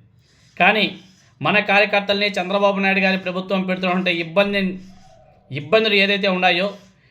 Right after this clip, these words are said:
ఆ ఇబ్బందులన్నింటినీ కూడా గమనించినటువంటి జగన్మోహన్ రెడ్డి గారు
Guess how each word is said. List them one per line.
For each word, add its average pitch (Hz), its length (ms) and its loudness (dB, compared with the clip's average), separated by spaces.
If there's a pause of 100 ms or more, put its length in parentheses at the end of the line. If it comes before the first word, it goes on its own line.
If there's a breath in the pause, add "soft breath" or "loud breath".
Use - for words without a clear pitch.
(180 soft breath)
ఆ 143 60 2
ఇబ్బందులన్నింటినీ 202 800 0
కూడా 202 180 0
గమనించినటువంటి 185 560 0
జగన్మోహన్ 190 420 0
రెడ్డి 175 160 0
గారు 170 220 2